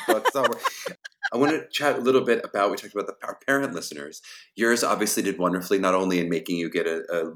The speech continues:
Speaker 1: broader education, but raising, uh, multiple Keenan Bolgers who've had successful
Speaker 2: <laughs>
Speaker 1: careers. Um, what do you feel like they did right? And, and what kind of advice would you give to parents who have young performers who are interested in this business? Um, what kind of advice would you give to those parents?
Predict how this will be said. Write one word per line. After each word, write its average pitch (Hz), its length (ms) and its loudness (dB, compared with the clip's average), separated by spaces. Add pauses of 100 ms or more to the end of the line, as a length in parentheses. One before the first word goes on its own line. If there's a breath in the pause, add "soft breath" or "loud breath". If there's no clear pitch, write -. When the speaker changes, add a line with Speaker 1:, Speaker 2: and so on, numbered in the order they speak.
Speaker 1:
broader 90 320 4
education, 107 560 0
but 101 180 0 (320 loud breath)
raising, 107 520 2
uh, 98 160 2
multiple 107 560 2
Keenan 95 320 -2
Bolgers 85 500 -2
who've 80 160 -10
had 82 140 -4
successful - 440 -2
Speaker 2:
<laughs> 262 80 2
Speaker 1:
careers. - 460 -2 (400 loud breath)
Um, 127 500 0
what 151 140 2
do 208 60 0
you 190 60 -2
feel 220 120 4
like 196 120 0
they 175 100 2
did 139 200 0
right? 156 400 -2 (100)
And, 156 300 -2 (160 loud breath)
and 151 160 -2
what 160 180 2 (240)
kind 165 100 -2
of 147 60 2
advice 131 380 2
would 123 140 -4
you 123 100 -4
give 127 240 0
to - 240 -4
parents 87 340 -4
who 92 120 -6
have 87 180 -4
young 87 220 -4
performers 78 640 -8 (240 loud breath)
who 95 80 2
are 90 80 2
interested 87 400 -2
in 78 100 -4
this 78 200 -4
business? 113 400 -2 (220 loud breath)
Um, 95 220 2
what - 120 -4
kind 127 100 -2
of 113 80 -2
advice 117 160 2
would 107 100 -8
you 98 60 -4
give 101 140 2
to 98 100 -2
those 90 140 -2
parents? - 440 -10